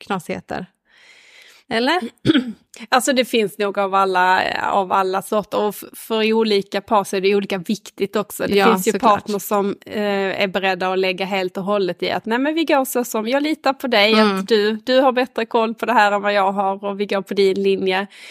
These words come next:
Speaker 2: Eh, och då blir, då uppstår ju inga konflikter heller kring barnuppfostran. Men det kanske inte blir lika lätt att samsas om ansvaret för barn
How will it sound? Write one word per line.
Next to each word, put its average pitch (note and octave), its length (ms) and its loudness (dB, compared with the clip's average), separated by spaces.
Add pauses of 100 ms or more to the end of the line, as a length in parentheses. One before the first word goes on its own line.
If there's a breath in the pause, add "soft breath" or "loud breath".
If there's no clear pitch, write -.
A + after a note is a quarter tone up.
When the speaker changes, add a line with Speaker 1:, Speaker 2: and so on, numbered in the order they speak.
(340 loud breath)
Speaker 2:
Eh, F#3 440 -2 (160)
och G#3 160 -2
då G#3 100 2
blir, G3 280 2
då G#3 100 0
uppstår - 280 -4
ju G3+ 60 2
inga A#3 180 4
konflikter F#3 540 -4
heller - 360 -2
kring F3+ 420 -4
barnuppfostran. F#3 960 0
Men G3 180 0
det F#3+ 100 0
kanske F#3+ 320 -2
inte F#3+ 240 -2
blir F3 380 -2
lika G#3+ 320 2
lätt F#3+ 320 0
att F#3+ 280 -2
samsas G3 500 0
om G3 120 2
ansvaret F#3+ 680 0
för - 160 -6
barn F3+ 580 0